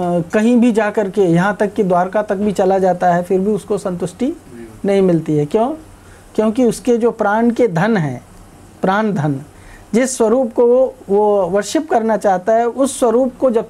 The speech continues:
तक नहीं प्राप्त करता है तब तक उसकी संतुष्टि नहीं हो सकती है। यद्यपि भगवान के ऐसे बहुत सारे स्वरूप हैं। तो जब भक्त अपने आराध्य की उपासना करता है और उस उपासक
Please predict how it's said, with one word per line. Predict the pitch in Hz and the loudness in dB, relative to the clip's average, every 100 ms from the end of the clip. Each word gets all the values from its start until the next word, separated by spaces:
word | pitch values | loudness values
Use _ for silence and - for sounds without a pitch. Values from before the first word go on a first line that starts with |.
| - | -2
तक | 240 233 | -2 0
नहीं | 247 302 | 0 0
प्राप्त | 233 214 202 | 0 -2 -4
करता | 196 196 214 | -4 -2 -4
है | 214 | -4
तब | 196 - | -6 -6
तक | 214 | -8
उसकी | - 226 | -8 -10
संतुष्टि | 196 185 185 180 277 370 - - - - - - - | -8 -6 -6 -4 -4 -6 -8 -20 -20 -20 -20 -20 -6
नहीं | 180 202 | 0 2
हो | 170 156 | 2 0
सकती | 143 - | -4 -8
है। | 147 151 | -6 -2
यद्यपि | 196 226 202 | 0 0 0
भगवान | 175 208 220 | -2 -2 -2
के | 214 | -2
ऐसे | 208 220 | -2 0
बहुत | 196 233 | 0 -2
सारे | - 214 214 | 0 0 0
स्वरूप | - 185 165 151 | 0 0 0 -2
हैं। | 135 - - - - - - - - - - | -10 -12 -20 -20 -20 -20 -20 -20 -20 -20 -2
तो | 190 | 0
जब | 185 175 202 190 180 190 180 147 | 2 2 0 -2 -2 0 0 -2
भक्त | 190 262 - 262 247 - - - - | -2 -4 -4 -2 -2 -4 -14 -12 -8
अपने | 180 220 208 | -2 0 2
आराध्य | 175 180 220 208 196 | 2 2 0 -2 -6
की | 269 233 233 202 - - - | -2 0 0 -4 -18 -20 -8
उपासना | 175 190 185 208 226 | -2 -2 -2 -2 -2
करता | 208 175 165 185 | 0 -2 0 -2
है | 165 196 | 0 0
और | 214 190 202 196 202 | 0 0 0 0 -4
उस | - - 233 214 185 | -4 -4 -4 -4 -6
उपासक | 170 190 180 247 | -2 -2 -2 -6